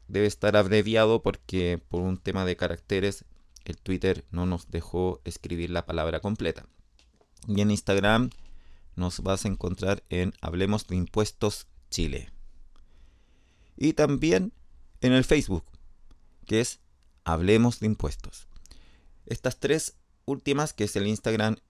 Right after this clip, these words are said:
Instagram, Twitter, Facebook, creo que repetí la palabra Instagram, los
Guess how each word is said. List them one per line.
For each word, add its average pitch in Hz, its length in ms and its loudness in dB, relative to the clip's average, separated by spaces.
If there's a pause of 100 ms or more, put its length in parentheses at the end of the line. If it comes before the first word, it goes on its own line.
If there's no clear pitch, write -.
(360)
Instagram, 101 680 -2 (640)
Twitter, 104 420 0 (400)
Facebook, 98 540 -2 (500)
creo 90 220 0
que 90 100 0
repetí 85 380 -4
la 90 100 2
palabra 85 360 2
Instagram, 92 420 -4 (800)
los 107 840 2